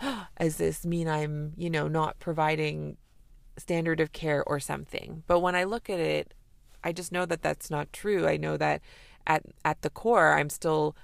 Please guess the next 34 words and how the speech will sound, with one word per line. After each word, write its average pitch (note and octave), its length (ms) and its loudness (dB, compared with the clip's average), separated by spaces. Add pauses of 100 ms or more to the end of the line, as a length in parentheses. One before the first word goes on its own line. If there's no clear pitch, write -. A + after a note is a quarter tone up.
(140)
assessing D#3 440 -6
my G#3 120 0
patients, F3+ 680 0 (260)
considering E3+ 640 0
what F3+ 160 2
may E3+ 140 2
be E3+ 100 -2
going E3 300 0
on D#3+ 160 2
in E3 100 -2
their E3 120 -2
bodies D3+ 360 0
and F3 140 -4
their F#3+ 100 -2
brains, D#3 540 0 (340)
offering F#3 560 2
them F3+ 400 -2 (540)
a D#3 80 0
variety F#3+ 640 2
of E3+ 100 -2
managements, D3+ 540 -8
including D3 360 -8
all G#3 280 -2
of B3+ 100 -6
the G3 80 -4
things D3+ 280 -4
I C#3+ 100 0
was C#3 160 -8
trained C#3 280 -8
to D3+ 60 -8
do, C#3+ 220 -10
like B2+ 200 -8
medication C#3+ 680 -6
and A#2 240 -8